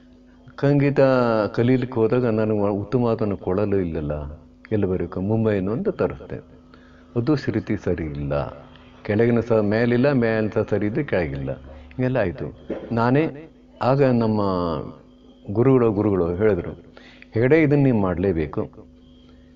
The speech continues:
ಅಂಗಡಿಯಲ್ಲಿ ಸಿಗುವ ಕೊಳಲು ಸರಿ ಇರುವುದಿಲ್ಲ, ಅದನ್ನ ಇದು ಶಾನಾಯಿನೂ ಸಿಗುವುದಿಲ್ಲ, ಕೊಳಲು ಸಿಗುವುದಿಲ್ಲ,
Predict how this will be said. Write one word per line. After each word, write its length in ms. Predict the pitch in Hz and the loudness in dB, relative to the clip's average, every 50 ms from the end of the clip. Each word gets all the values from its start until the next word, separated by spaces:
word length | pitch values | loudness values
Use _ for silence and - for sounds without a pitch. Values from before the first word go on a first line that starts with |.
| - - - - - - - - - - - - - - - - - - | -20 -20 -20 -20 -20 -20 -20 -20 -20 -20 -20 -20 -20 -20 -20 -18 -6 -2
ಅಂಗಡಿಯಲ್ಲಿ 420 | 113 123 135 139 151 165 160 147 | 2 2 4 6 6 6 4 4
ಸಿಗುವ 220 | 143 135 123 127 117 | 2 2 2 2 2
ಕೊಳಲು 320 | 131 113 107 113 120 - | 2 0 0 0 0 -2
ಸರಿ 200 | - 104 110 110 | -4 -2 0 0
ಇರುವುದಿಲ್ಲ, 480 | 107 101 92 90 90 85 85 82 87 120 | 0 0 0 0 0 0 -2 -2 -2 -2
ಅದನ್ನ 320 | - 107 107 120 117 107 | -2 -2 -2 -2 -2 -2
ಇದು 220 | 104 104 92 101 92 | -2 -4 -4 -6 -6
ಶಾನಾಯಿನೂ 520 | - - 98 107 120 139 143 151 151 147 | -4 -2 0 2 2 4 4 4 2 2
ಸಿಗುವುದಿಲ್ಲ, 500 | 135 143 131 131 131 127 143 156 208 190 | 2 2 2 2 2 0 0 0 0 -2
ಕೊಳಲು 380 | - - 107 101 101 101 101 92 | 0 0 0 0 0 0 0 -2
ಸಿಗುವುದಿಲ್ಲ, 480 | - - - - 71 69 64 62 62 | -4 -8 -10 -8 -8 -8 -8 -10 -10